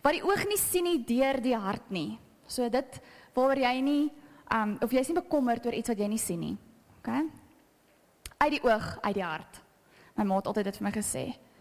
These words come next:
as, um, 'n kerel in my hart gebreek het, "Ag, my kind, uit die oog, uit die hart." So, hoe kom jy oor 'n ouetjie? Uit die oog, uit die hart. As jy hom nie sien nie, as jy nie meer in hom vaskyk nie, dan vergeet jy dit. As jy nie meer raak gesien word nie, um, of as jy nie meer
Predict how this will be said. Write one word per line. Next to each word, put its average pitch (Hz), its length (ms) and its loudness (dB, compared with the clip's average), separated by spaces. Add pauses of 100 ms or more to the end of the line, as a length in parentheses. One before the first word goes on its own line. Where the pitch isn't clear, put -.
(440)
as, 220 240 -4
um, 202 320 -2
'n - 120 -14
kerel 208 300 0
in 196 80 0
my 196 60 0
hart 196 260 -4
gebreek - 320 -6
het, - 100 -12 (160)
"Ag, - 320 -6 (160)
my 214 80 -4
kind, 226 320 -12
uit 294 100 -2
die 269 100 -4
oog, 240 260 -2
uit 220 120 -2
die 214 80 0
hart." 185 340 -8 (320)
So, 226 340 2 (220)
hoe 254 120 2
kom 277 200 2
jy 277 100 4
oor 262 160 2
'n 247 140 -2
ouetjie? 233 380 -4
Uit 285 120 0
die 285 100 -2
oog, 240 280 -2
uit 208 100 -2
die 214 100 -4
hart. 185 340 -6 (300)
As - 80 -10
jy 254 60 2
hom 262 60 2
nie 285 100 4
sien 277 320 2
nie, 226 200 0
as 220 100 -6
jy 247 80 2
nie 247 120 2
meer 247 100 2
in 247 80 2
hom 233 80 -4
vaskyk 208 440 -4
nie, 208 120 -2
dan 208 100 0
vergeet 226 420 -4
jy 233 80 -2
dit. - 200 -6 (380)
As 226 120 0
jy 233 160 4
nie 262 80 2
meer 277 140 4
raak 214 200 2
gesien 240 320 -2
word 208 300 -2
nie, 196 260 -2 (560)
um, 202 240 0
of 202 220 -6
as - 140 -4
jy 208 100 2
nie 240 80 2
meer 247 160 2